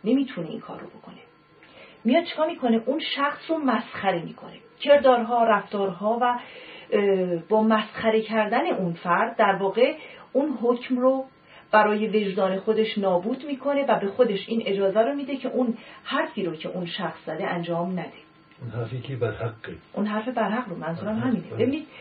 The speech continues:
Speaker 1: در مورد انبیا هم همینطور بوده. هیچ کس نتونست در مورد حکم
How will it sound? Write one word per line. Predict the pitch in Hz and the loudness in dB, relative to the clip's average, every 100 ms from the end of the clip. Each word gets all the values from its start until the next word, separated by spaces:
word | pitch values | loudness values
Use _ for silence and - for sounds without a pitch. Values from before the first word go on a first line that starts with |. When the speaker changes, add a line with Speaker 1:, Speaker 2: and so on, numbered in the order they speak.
| - - - - - - - _ - - - - | -18 -16 -16 -16 -18 -20 -20 _ -20 -20 -20 0
Speaker 1:
در | 240 269 | 4 4
مورد | 285 339 | 2 0
انبیا | 269 254 240 247 | 0 2 2 0
هم | 220 | -2
همینطور | 180 151 - | -6 -8 -12
بوده. | - - - - - - - - - | -16 -16 -18 -20 -20 -20 -20 -20 -20
هیچ | - 330 339 - | -6 -2 -2 2
کس | 339 339 | 2 4
نتونست | 302 349 339 240 190 - _ | 2 0 2 -2 -2 -6 _
در | 214 208 | 4 6
مورد | 202 196 202 | 4 -2 -2
حکم | 208 262 294 - | -4 -4 -6 -4